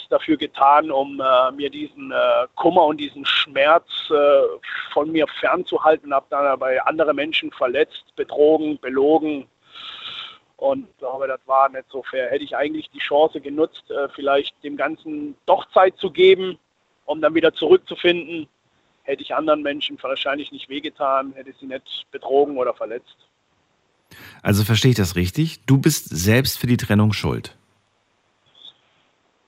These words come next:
Speaker 1: Ich glaub, da gehören immer zwei Paar Schuhe dazu. Ähm, aber um mich jetzt selber zu reflektieren,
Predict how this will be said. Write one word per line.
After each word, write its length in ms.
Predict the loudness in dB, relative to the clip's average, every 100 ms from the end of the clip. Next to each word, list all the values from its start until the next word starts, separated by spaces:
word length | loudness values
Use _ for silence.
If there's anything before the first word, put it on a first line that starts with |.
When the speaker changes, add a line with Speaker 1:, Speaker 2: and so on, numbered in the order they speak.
| _ -12 -6 -6 -6
Speaker 1:
Ich 100 | -2
glaub, 180 | 2 2
da 80 | 4
gehören 200 | 4 2
immer 200 | 2 0
zwei 280 | 2 2 2
Paar 280 | 4 2 2
Schuhe 300 | -2 -6 -6
dazu. 460 | -8 -10 -8 -2
Ähm, 580 | -2 -2 -6 -14 -20 -14 -2
aber 180 | 2 2
um 140 | 0
mich 140 | -4
jetzt 180 | -6 -4
selber 260 | -4 0 0
zu 120 | 0
reflektieren, 880 | -6 -4 -6 -6 0 4 6 4